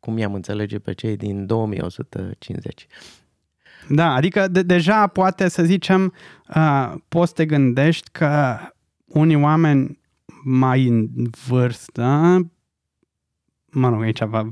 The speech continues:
Speaker 2: vo-, poate nu e chiar politic co-, corect ce spun,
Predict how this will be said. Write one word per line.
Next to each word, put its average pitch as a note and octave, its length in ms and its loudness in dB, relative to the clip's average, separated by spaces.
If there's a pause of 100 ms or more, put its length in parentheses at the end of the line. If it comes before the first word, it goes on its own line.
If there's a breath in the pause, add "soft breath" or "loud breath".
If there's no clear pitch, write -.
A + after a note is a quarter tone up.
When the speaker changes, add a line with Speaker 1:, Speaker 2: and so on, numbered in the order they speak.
Speaker 2:
vo-, A2 460 -8 (560)
poate G#2+ 220 -4
nu A#2+ 140 2
e A2+ 60 0
chiar A2 300 -6 (200)
politic G#2+ 480 -4
co-, - 220 -20
corect G2 360 -8
ce - 180 -4
spun, C#3+ 340 -2